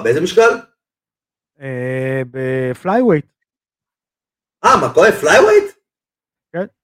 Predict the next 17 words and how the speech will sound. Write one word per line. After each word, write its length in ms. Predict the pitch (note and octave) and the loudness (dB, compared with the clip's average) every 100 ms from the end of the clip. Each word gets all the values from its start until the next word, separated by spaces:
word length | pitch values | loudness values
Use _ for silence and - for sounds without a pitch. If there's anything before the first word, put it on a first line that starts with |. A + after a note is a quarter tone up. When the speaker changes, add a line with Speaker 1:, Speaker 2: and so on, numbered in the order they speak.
| _ _ _ _ _ _ | _ _ _ _ _ _
Speaker 1:
אה, 840 | - A#2 C#3 G#4+ A#4+ A#4 F3 C3+ | -14 -6 -2 0 2 2 0 0
הייתי 180 | A2+ - | -4 -8
בטוח 200 | A#4+ A#4+ | -8 -4
יותר 180 | G#3+ G3+ G#3+ A#3+ | -2 -2 0 2
גדול. 480 | A#3 F#3+ C#3+ A2 - _ _ _ _ _ _ _ _ _ _ _ _ _ _ _ _ _ _ _ _ _ _ _ _ - - _ _ _ _ _ _ _ _ | 4 4 2 0 -6 _ _ _ _ _ _ _ _ _ _ _ _ _ _ _ _ _ _ _ _ _ _ _ _ -14 -14 _ _ _ _ _ _ _ _
Speaker 2:
אה, 260 | B2+ B2 A#2+ A#2+ _ _ _ _ _ C3 | -18 -14 -16 -18 _ _ _ _ _ _
אה, 240 | B2+ B2+ B2+ A#2+ | -20 -20 -20 _
והוא, 1300 | C3 B2+ B2+ B2 B2 B2 A#2+ A#2+ A#2 A#2 A#2+ A#2+ A2+ _ | -12 -6 -4 -4 -6 -8 -10 -12 -14 -18 -20 -20 -20 _
איך 140 | C3+ | -20
קוראים 320 | - C3+ C3 | -18 -10 -10
לזה? 180 | C3 A#2+ | -10 -12
הוא 360 | B2+ B2 B2+ C3+ | -10 -8 -10 -8
כבר 240 | D3+ F3+ | -2 0
בברייב, 680 | F#3+ F3+ D#3 E3+ E3 C#3+ B2+ | 2 4 4 6 4 2 -2
אה, 240 | B2+ B2 A#2+ | -2 -2 -2
ירד 400 | B2 B2+ C3+ C3 | -4 -2 -2 -4
לפלייווייט. 760 | B2+ - E3+ G3 G3 G3 F#3 | -8 -6 0 4 4 4 0